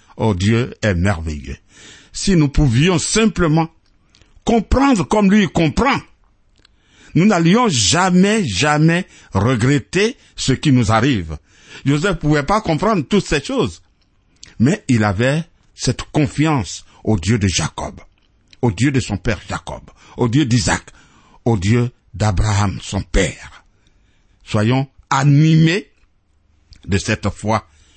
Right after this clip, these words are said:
qui conduit à la maturité.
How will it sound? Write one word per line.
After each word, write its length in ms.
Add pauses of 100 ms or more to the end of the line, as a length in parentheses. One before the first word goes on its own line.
(120)
qui 140 (140)
conduit 600 (200)
à 80
la 100
maturité. 880